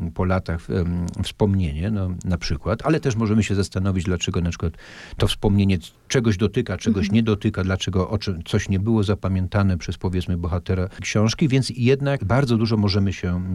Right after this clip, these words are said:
Speaker 1: e, dowiedzieć. Jedni to robią szybciej, powiedzmy sobie to z brutalną szczerością, bo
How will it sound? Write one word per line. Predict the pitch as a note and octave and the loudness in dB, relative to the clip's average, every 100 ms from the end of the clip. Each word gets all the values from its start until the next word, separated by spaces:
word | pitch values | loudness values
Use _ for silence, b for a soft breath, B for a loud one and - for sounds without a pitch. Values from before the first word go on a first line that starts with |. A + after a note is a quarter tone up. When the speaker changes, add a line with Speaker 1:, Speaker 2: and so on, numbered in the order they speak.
| F2+ | 0
Speaker 1:
e, | F2+ F2+ F2+ | 0 -2 -2
dowiedzieć. | F#2+ E2+ D#2+ D2 - B B B B B | 0 0 -2 -4 -12 B B B B B
Jedni | E3 E3 B2 | 0 2 2
to | C#3+ | 2
robią | G2+ F2+ D#2 D2+ | 2 0 -2 -4
szybciej, | - F3+ F3 - D#3 D#3 D3+ | 0 0 0 0 0 0 -2
powiedzmy | A#2+ A#2 G#2 | -4 -2 -2
sobie | G2+ G#2 | -4 -4
to | G#2 | -4
z | |
brutalną | F#2+ G#2 - G#2+ G2 | -4 -4 0 2 2
szczerością, | F2+ - F#2+ C3+ - A#2 A#2+ A2+ A2 | -2 -4 -2 -2 -2 -2 0 -2 -4
bo | G2+ F#2 F#2 | -6 -2 -2